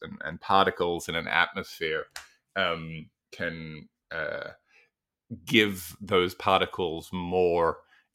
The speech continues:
energy. Basically, there's a transfer of, of momentum from the photons, the energetic photons coming in from the host star, hitting these particles, energizing the particles, and,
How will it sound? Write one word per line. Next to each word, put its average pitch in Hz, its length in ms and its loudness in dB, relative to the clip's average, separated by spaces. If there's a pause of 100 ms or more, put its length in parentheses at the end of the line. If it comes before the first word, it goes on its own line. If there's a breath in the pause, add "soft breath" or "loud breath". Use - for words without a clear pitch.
energy. 101 420 6
Basically, 82 400 0
there's 80 160 -12
a - 40 -18
transfer 87 600 4
of, - 300 -6
of 80 400 -4
momentum 90 600 0
from 73 200 -12
the 76 60 -6
photons, 95 640 0
the - 120 -6
energetic 85 360 -6
photons 78 380 -4
coming 85 300 -6
in 80 100 -6
from 80 160 -10
the 80 80 -4
host 92 320 2
star, 76 400 0 (420 soft breath)
hitting 101 380 0
these 82 160 -4
particles, 90 720 2 (100)
energizing 90 500 0
the 82 80 -10
particles, 113 520 2
and, 76 200 -6